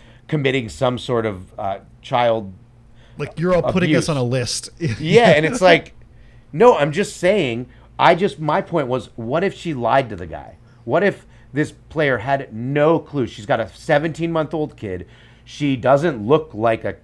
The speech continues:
Speaker 1: little kid, um, in any way, shape, or form. And what if she just told him she's eighteen or nineteen?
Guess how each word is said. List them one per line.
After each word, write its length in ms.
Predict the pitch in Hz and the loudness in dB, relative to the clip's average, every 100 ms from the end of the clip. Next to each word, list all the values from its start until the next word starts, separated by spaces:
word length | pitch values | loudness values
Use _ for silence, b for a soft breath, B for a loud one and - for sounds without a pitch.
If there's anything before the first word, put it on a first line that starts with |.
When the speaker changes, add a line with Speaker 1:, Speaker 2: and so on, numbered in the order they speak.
| - | -18
Speaker 1:
little 320 | 98 117 117 104 | -6 0 0 -2
kid, 420 | - 117 82 104 - b b b - | -6 -6 -6 -12 -20 b b b -4
um, 540 | 110 107 101 98 113 - - | -2 0 -2 -6 -12 -18 -14
in 100 | 120 | -12
any 240 | 120 131 | -4 -2
way, 220 | 127 120 113 | 0 0 -2
shape, 320 | - 113 113 | -6 -8 -8
or 80 | 101 | -10
form. 360 | 127 113 110 | -6 -6 -6
And 180 | 131 131 | -6 -2
what 140 | 139 180 | 0 0
if 80 | - | -2
she 120 | 196 | -6
just 200 | 165 - | -6 -6
told 260 | 117 175 | -4 -2
him 80 | 143 | -2
she's 240 | 117 127 120 | -4 -8 -6
eighteen 380 | 131 120 139 | -6 -6 -6
or 80 | 131 | -4
nineteen? 600 | 127 123 113 147 107 - | -4 -4 -8 -10 -10 -14